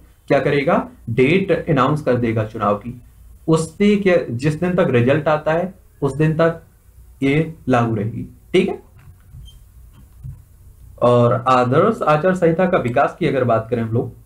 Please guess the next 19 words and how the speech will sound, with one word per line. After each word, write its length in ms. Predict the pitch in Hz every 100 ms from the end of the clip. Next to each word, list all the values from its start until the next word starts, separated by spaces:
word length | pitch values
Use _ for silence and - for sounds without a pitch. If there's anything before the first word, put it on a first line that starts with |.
| -
तो 60 | 131
आदर्श 520 | 123 123 123 - -
आचार 420 | 170 165 180 185
संहिता 360 | 190 151 143 170
की 120 | 170
अनु-, 500 | 127 120 123 - -
शुरुआत 480 | - 127 127 143 -
सर्वप्रथम 520 | - 147 156 165 175
उन्नीस 400 | 175 151 147 156
सौ 80 | 170
साठ 340 | 170 135 147
में 140 | 113 101 -
केरल 460 | 127 135 165 190
विधानसभा 500 | 180 127 127 123 151
चुनाव 260 | 160 151 151
के 120 | 151
दौरान 300 | 151 151 156 - - - 120
हुई 180 | 107
थी। 200 | - -